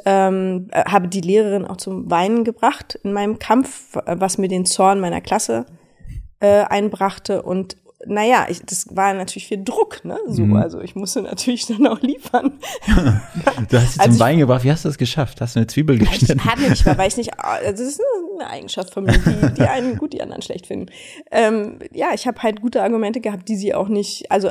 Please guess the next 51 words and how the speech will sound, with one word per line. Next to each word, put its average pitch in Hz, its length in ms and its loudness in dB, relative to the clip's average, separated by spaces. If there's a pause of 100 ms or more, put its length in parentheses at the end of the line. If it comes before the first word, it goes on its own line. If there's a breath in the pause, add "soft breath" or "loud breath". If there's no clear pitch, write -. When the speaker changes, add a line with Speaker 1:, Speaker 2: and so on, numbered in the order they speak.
(120)
Speaker 1:
sie 185 260 -6 (100)
konnte 262 260 2
ja 208 160 2
nichts 196 500 -6
wirklich 196 320 -4
entgegnen 208 720 -4 (240 loud breath)
Speaker 2:
Mhm. 110 160 4
Speaker 1:
und 107 380 2
war 180 220 0
dann, 175 340 -4 (400)
also 160 180 -6
die 156 140 -10
war 151 100 -8
sowieso, 151 400 -8
die 151 160 -8
hat 165 160 -10
auch, - 80 -12
glaub 156 160 -2
ich, 147 100 -8
nach 151 120 -8
unserer 147 260 -6
Klasse 160 680 -4
aufgegeben, 180 640 2
weil 160 120 0
sie 165 80 -2
mit 170 180 -4
Nerven 160 500 -2
so 165 80 -6
ein 156 60 -6
bisschen - 460 -8 (420 soft breath)
am 170 140 -2
Ende 147 240 -6
war. 147 80 0
Also 214 200 -2
es - 80 -4
war 381 160 6
jetzt 220 220 0
nicht 185 200 -6
nur 165 180 -4
ich, - 260 -8
also 156 140 -4
es 160 100 -2
Speaker 2:
Ja. 110 240 6
Speaker 1:
war 113 120 0
schon 139 260 -8
einfach, 147 480 -14 (420)
es - 140 -10
war 453 80 2
ein 285 80 0
anstrengendes 220 580 -4
Kind. 214 280 -2